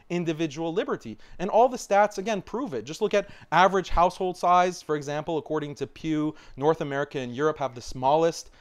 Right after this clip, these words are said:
average household sizes, whereas the Muslim world has double the household sizes of the, of the West. Uh, Pew Research also shows that living alone is more common in wealthier countries, especially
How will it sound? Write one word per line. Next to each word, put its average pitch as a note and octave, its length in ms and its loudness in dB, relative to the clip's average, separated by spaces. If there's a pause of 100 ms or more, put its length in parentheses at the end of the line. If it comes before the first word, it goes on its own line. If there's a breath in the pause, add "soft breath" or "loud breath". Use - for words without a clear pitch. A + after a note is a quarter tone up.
(100)
average D#3 320 0
household D3 440 -2
sizes, C3+ 640 -2 (160 soft breath)
whereas C#3+ 260 2
the C#3 80 -4
Muslim D3 420 -6
world C#3+ 300 2
has C3 200 -4
double D#3 520 2 (200 soft breath)
the D#3+ 100 -4
household D#3 500 -2
sizes D3 380 -4
of C3+ 180 -10
the, C#3+ 120 -4 (220)
of C3 200 -8
the C3 80 -6
West. C3 480 -4 (380 soft breath)
Uh, C3+ 200 -2
Pew E3 240 -4
Research D#3 380 -2
also D3 280 -2
shows C#3+ 280 -4
that C3+ 180 -4
living E3 260 -2
alone D3 500 2
is C3+ 200 -10
more C#3+ 180 -2
common D3 580 -2
in C3 160 -12
wealthier C#3 380 -2
countries, D3+ 520 -8
especially C3+ 460 -6